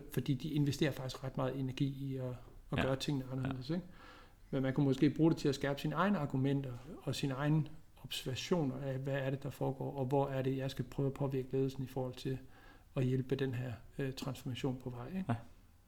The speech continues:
Speaker 1: Det vil jeg opfordre til, at man gør, hvis man på
Speaker 2: Ja.
Speaker 1: nogen som helst måde er del af en agil transformation.
Speaker 2: Super spændende. Og ja, øh, jeg er sikker på, at alle, som bare har beskæftiget sig lidt med det at skulle lære at arbejde agilt,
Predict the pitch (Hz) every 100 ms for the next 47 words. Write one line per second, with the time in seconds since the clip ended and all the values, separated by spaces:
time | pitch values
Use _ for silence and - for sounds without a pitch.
0 | - 165 175 160 165 - 135 - 160 135
1 | 139 147 135 - 127 - - 139 143 151
2 | 151 135 147 139 147 135 131 131 131 151
3 | 135 139 131 - 123 139 120 - - -
4 | - - - - - - - - - 180
5 | - - 156 190 - - - - - -
6 | - - - - 104 107 127 - 104 104
7 | 101 120 117 - 98 117 113 90 92 101
8 | 92 - 104 - 98 90 80 104 120 -
9 | 98 87 85 82 98 - - 80 80 -
10 | 80 85 92 78 - - 80 104 80